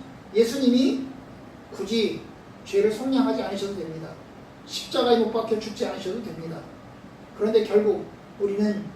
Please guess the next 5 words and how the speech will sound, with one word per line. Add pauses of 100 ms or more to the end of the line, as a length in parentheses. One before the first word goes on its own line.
(160)
죄를
속량받을, (360)
용서받을
필요가 (220)
있습니다.